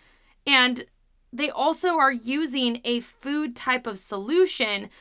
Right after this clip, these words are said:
to fight an emotional problem. So what that means is when you think, "Oh, I'm emotionally eating," if it's an emotional issue, why would we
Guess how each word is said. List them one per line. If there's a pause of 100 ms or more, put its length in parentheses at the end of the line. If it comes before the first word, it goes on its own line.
(160)
to
fight
an
emotional
problem. (540)
So (220)
what
that
means
is (760)
when
you
think, (500)
"Oh,
I'm
emotionally
eating," (1300)
if
it's
an
emotional
issue,
why
would
we